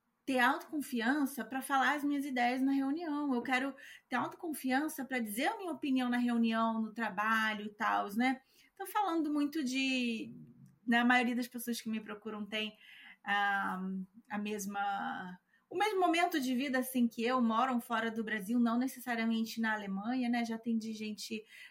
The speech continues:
na Irlanda, em Portugal, mas, assim, é, é uma coisa que sempre volta, as pessoas sempre, "Cara, eu quero me sentir mais autoconfiante no trabalho, eu quero falar, eu sei que eu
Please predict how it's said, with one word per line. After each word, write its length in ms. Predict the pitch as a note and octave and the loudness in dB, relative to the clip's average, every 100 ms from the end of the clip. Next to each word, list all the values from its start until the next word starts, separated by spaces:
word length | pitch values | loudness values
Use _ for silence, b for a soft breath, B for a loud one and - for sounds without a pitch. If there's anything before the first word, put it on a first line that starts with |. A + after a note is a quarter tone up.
| _ | _
na 160 | G#3 | -8
Irlanda, 680 | G3 F#3+ F#3+ A#3 B3+ A#3 G#3+ | -6 -6 -4 0 2 2 0
em 80 | G#3+ | -4
Portugal, 760 | A3+ A3 - G#3+ A#3 C4+ B3+ A#3+ B B B | -8 -14 -14 -2 2 2 2 -2 B B B
mas, 240 | A3 A3+ B3 | -2 0 0
assim, 500 | - C4+ B3 G#3+ F#3+ _ _ _ _ _ | -2 2 2 2 -4 _ _ _ _ _
é, 680 | A#3 A3+ A3 A3 A3+ G#3+ - - _ _ _ _ _ B3 | 0 2 2 0 0 -2 -4 -14 _ _ _ _ _ 4
é 60 | |
uma 200 | C4 D4 | 4 4
coisa 340 | D4 D4+ C#4+ D4+ | 0 -2 -2 -2
que 160 | - | -4
sempre 520 | D4 - D4 C#4+ D#4 | -4 -2 -2 0 0
volta, 480 | D4+ A#3 A#3+ A#3+ A#3+ | 0 2 2 2 0
as 100 | A#3+ | -4
pessoas 420 | - A#3+ - A#3+ A#3+ | -4 -4 0 0 0
sempre, 320 | B3 B3 B3 | 0 -2 -2
"Cara, 300 | B3+ C4+ C4 | -4 0 0
eu 100 | C4+ | 0
quero 240 | C4 C4 C4 | -2 -2 0
me 120 | C4+ | -2
sentir 380 | - C4+ - C#4 | -2 -6 -4 0
mais 300 | C4+ D#4 D4+ | 0 0 -4
autoconfiante 800 | D4 - D4+ C4+ C#4+ C#4 C#4 C#4 | -8 -8 -12 -8 -2 0 -2 -4
no 100 | C#4 | -8
trabalho, 720 | C4+ B3 G3+ A#3 B3+ C4+ B3+ A#3+ B B | -6 -6 0 2 2 2 -2 -6 B B
eu 100 | A#3+ | -10
quero 300 | A#3+ C4+ C#4 | -6 -4 -4
falar, 520 | C4 D4 C4 A#3+ C4+ | -4 0 4 6 6
eu 100 | C#4 | 4
sei 380 | C4+ - D4+ F4+ | 0 -2 0 -2
que 120 | F4+ | -2
eu 180 | G#4+ F4 | 0 0